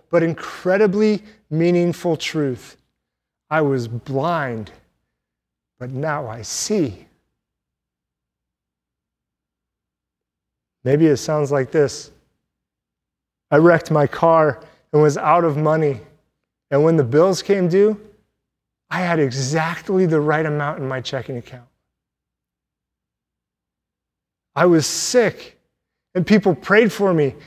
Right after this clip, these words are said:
and I survived. I blew up my marriage,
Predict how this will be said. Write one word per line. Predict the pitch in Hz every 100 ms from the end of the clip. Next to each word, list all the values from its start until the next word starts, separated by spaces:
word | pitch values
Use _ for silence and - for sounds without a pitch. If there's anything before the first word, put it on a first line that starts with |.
| _
and | 190
I | 185
survived. | 175 180 160 180 208 185 131 - _ _ _ _ _ _ _ _ _ _ _ _ _ _ _ _ _ _ _ _ _ _ _ _ _
I | 180
blew | 185 226
up | 214
my | 175
marriage, | 165 160 175 208 233 214